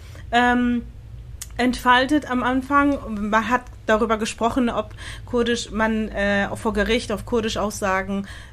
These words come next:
ähm, wie, wie, wa-, wie wichtig das ist. Darüber hat man gesprochen. Man hat darüber gesprochen, dass,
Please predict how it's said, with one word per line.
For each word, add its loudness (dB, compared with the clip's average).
ähm, -4
wie, -6
wie, -2
wa-, 4
wie -2
wichtig -4
das -2
ist. -4
Darüber 0
hat -4
man 0
gesprochen. 0
Man 0
hat -2
darüber -2
gesprochen, -2
dass, 0